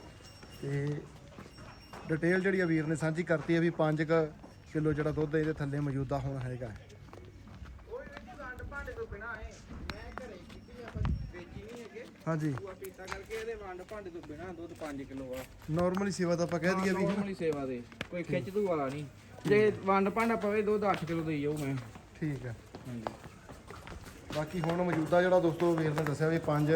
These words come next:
Speaker 1: ਕਿਲੋ ਹੈਗਾ, ਠੀਕ ਆ।
Speaker 2: ਹਾਂਜੀ।
Speaker 1: ਹੋ ਸਕਦਾ ਵੀ ਕਿਸੇ ਵੀਰ ਨੇ ਥੋੜ੍ਹਾ ਜਿਹਾ ਵੰਡ ਵੱਟੇ ਦਾ ਵੱਧ ਖਿਆਲ ਰੱਖ ਲਓਗੇ, ਸੇਵਾ ਵੱਧ ਆ,
Speaker 2: ਹਾਂਜੀ।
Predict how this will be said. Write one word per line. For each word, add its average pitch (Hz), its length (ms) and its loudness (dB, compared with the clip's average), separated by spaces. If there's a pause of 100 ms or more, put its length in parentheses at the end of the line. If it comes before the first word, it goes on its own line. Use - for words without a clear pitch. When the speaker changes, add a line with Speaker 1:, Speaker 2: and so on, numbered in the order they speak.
(600)
Speaker 1:
ਕਿਲੋ 156 280 4
ਹੈਗਾ, 139 260 2
ਠੀਕ 143 220 2
ਆ। 170 40 8
Speaker 2:
ਹਾਂਜੀ। - 680 -6
Speaker 1:
ਹੋ 156 80 4
ਸਕਦਾ 160 240 4
ਵੀ 160 80 6
ਕਿਸੇ 151 220 0
ਵੀਰ 151 220 4
ਨੇ 156 100 2
ਥੋੜ੍ਹਾ 147 220 0
ਜਿਹਾ 151 140 2
ਵੰਡ 139 220 0
ਵੱਟੇ 143 220 0
ਦਾ 143 100 0
ਵੱਧ 139 240 0
ਖਿਆਲ 143 300 2
ਰੱਖ 143 200 0
ਲਓਗੇ, 147 300 -2
ਸੇਵਾ 135 260 0
ਵੱਧ 147 260 0
ਆ, 143 40 2
Speaker 2:
ਹਾਂਜੀ। 127 360 -8